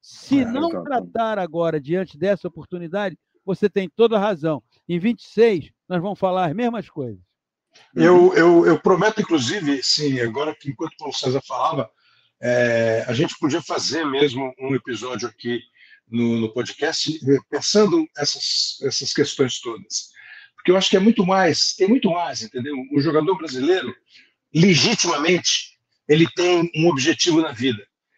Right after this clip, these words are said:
Speaker 3: E o Endrick citado já atingiu uma parte desse objetivo.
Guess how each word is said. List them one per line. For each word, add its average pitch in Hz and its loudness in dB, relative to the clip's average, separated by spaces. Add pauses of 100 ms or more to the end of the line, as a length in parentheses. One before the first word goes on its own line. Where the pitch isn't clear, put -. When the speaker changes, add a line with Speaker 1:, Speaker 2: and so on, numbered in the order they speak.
(140)
Speaker 3:
E 127 4
o 147 8
Endrick 160 2
citado 117 -2
já 156 -6
atingiu 156 0
uma 170 0
parte 156 2
desse 156 -4
objetivo. 190 -2